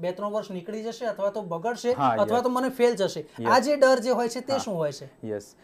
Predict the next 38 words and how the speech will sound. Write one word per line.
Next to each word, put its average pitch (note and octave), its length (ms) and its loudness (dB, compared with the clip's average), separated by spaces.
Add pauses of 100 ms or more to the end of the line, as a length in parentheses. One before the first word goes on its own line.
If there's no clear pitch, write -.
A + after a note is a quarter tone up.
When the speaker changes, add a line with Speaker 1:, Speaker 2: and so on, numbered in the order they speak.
(140)
Speaker 2:
એટલા C#3 200 2
માટે D3+ 240 2
જ D3+ 40 -4
હું D3+ 140 -2
વાત A#2+ 220 -2
કરું A#2 160 -2
છું B2 140 -8
નેહલભાઈ A#2 320 -8
કે D3 120 -8
મન, C3+ 400 -6
મનથી C3 380 -4
મક્કમ D3 380 0
બનવાનું A2+ 340 2
છે G#2+ 140 0
પહેલું. G2 260 -4 (160)
Speaker 1:
હમ. E3+ 60 -10 (220)
Speaker 2:
જો C#3 100 4
મનથી B2+ 320 4
તમે D#3+ 180 4
મક્કમ D3 400 2
બનશો C#3+ 420 0 (300)
તો D3+ 140 8
તમને D3+ 360 6
ભવિષ્યમાં D#3 680 6
આવનારી D3+ 280 6
કોઈ C#3 220 6
બી D3 140 4
તમને D#3+ 260 4
મુશ્કેલી D3 500 4
હશે C3+ 180 2
તો C3 120 0
તમે C3+ 300 4
એનો C3+ 200 4
ડરથી C3 360 0
સામનો B2 380 2
કરી A#2 220 4
શકશો. - 320 -4
Speaker 1:
હમ. A2 400 -12